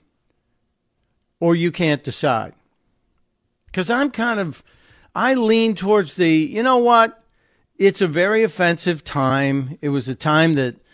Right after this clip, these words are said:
that, uh, you know, a great portion of our nation was treated horribly as property.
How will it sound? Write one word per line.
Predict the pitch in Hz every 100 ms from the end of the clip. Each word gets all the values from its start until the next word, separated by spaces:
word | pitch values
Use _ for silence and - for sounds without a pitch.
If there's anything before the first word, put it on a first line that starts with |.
| _ _ -
that, | 127 120 -
uh, | 123 110 107 107 -
you | 143 139
know, |
a | 117
great | 113 151 170 -
portion | 175 190 - 180
of | 147
our | 147 143
nation | 143 165 208 - 120 95 92 _ _ _ _ _ _ _ _ _
was | 160 -
treated | 135 185 151 131
horribly | - - 233 226 147 135 120 -
as | 185 165
property. | - 233 233 254 214 185 151 117